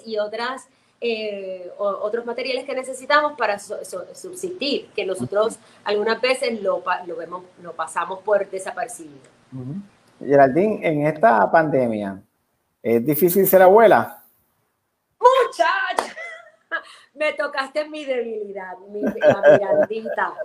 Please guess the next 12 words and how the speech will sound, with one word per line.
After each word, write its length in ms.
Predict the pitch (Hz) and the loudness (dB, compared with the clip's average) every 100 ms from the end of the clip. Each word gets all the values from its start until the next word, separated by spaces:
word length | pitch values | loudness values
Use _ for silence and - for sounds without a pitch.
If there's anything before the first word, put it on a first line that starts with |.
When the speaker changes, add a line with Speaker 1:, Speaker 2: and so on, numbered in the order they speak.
| - _ _ _ _ | -14 _ _ _ _
Speaker 1:
Pues 240 | 294 302 294 | 2 2 -2
mira, 420 | 285 285 269 - _ _ | -4 -2 -2 -2 _ _
ha 180 | - 269 - | -6 -6 -10
sido 380 | 277 269 269 269 | -16 -10 -8 -8
difícil, 640 | 269 240 - 233 220 220 | -12 -16 -12 -10 -8 -8
los 120 | 214 | -6
primeros 400 | 220 226 208 226 | -6 -6 -4 -4
meses 300 | 233 233 254 - | -4 -6 -10 -8
fueron 520 | 226 220 208 220 226 226 _ 196 | -2 2 2 2 0 -4 _ -10
difícil 640 | 233 226 247 233 208 202 _ _ _ _ _ | -10 -8 -10 -10 -14 -16 _ _ _ _ _
y, 680 | - 247 233 226 220 214 214 233 | -6 -2 0 -2 -2 -2 0 0
eh, 680 | 214 208 202 196 196 190 | 0 2 0 -2 -4 -6